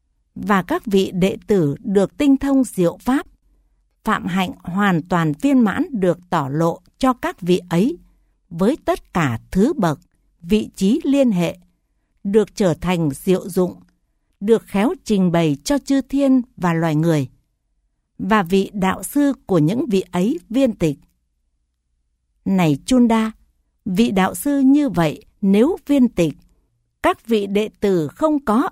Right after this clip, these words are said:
ưu tư. Vì cớ sao? Vị đạo sư của chúng ta xuất hiện ở đời là bậc A-la-hán chánh đẳng giác. Pháp được khéo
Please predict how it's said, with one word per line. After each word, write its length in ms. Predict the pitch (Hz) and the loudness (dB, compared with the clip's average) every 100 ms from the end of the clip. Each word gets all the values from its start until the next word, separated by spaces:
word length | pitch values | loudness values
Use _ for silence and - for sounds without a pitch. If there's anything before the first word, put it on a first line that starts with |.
| - | -2
ưu 200 | 277 269 | 0 0
tư. 360 | - 269 254 254 _ _ _ _ _ _ _ _ _ | 0 0 0 -6 _ _ _ _ _ _ _ _ _
Vì 360 | 180 180 214 185 180 | -6 0 2 2 0
cớ 180 | 190 277 | -2 -2
sao? 380 | - 262 254 247 - _ _ _ _ _ _ _ - | -2 -2 -2 -4 -10 _ _ _ _ _ _ _ -8
Vị 260 | 185 233 | -2 0
đạo 240 | 202 196 - | 0 -2 -2
sư 220 | 294 294 - | -2 -2 0
của 140 | 175 | 0
chúng 240 | 139 175 285 | 2 0 0
ta 320 | 269 262 262 | 0 0 -2
xuất 240 | - 381 | -4 -6
hiện 280 | 226 185 185 - - | -4 -2 -2 -4 -4
ở 220 | 175 147 | -2 0
đời 360 | 160 160 151 135 _ _ _ _ - | 0 0 0 -4 _ _ _ _ -4
là 260 | 208 208 | 0 2
bậc 240 | 190 180 170 - | 2 0 -2 -4
A-la-hán 640 | 269 285 269 247 196 202 349 - | -2 0 0 -4 -2 0 -2 -2
chánh 200 | 214 240 339 | 0 0 0
đẳng 300 | 180 143 143 | 0 0 0
giác. 280 | 214 285 - _ _ _ _ _ _ _ _ | -2 -4 -6 _ _ _ _ _ _ _ _
Pháp 440 | 262 349 - _ | 0 2 -2 _
được 240 | 190 190 - | 0 0 0
khéo 260 | - 175 | -2 -2